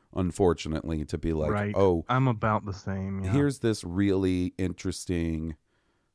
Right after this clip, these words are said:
Speaker 1: location that I've been to that's totally unlike anything we've seen in Star Wars." For, so it's kind of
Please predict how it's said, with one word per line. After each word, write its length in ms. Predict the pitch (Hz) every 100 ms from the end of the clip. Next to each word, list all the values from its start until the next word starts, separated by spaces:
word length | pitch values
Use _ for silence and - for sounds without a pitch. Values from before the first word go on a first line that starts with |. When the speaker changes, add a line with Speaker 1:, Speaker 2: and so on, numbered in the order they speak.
| -
Speaker 1:
location 960 | 90 87 - 107 107 95 80 78 80 78 _ _ -
that 140 | 82
I've 200 | 85 78
been 200 | 87 85 80
to 280 | 90 80
that's 320 | 76 73 - -
totally 600 | - 95 98 95 95 90
unlike 440 | 85 82 82 82
anything 400 | 80 80 82 78
we've 140 | 76
seen 240 | - 82 73
in 80 | 71
Star 260 | - 92
Wars." 200 | 80 76
For, 160 | 80 78
so 160 | - 95
it's 100 | 85
kind 300 | - 110 110
of 120 | 82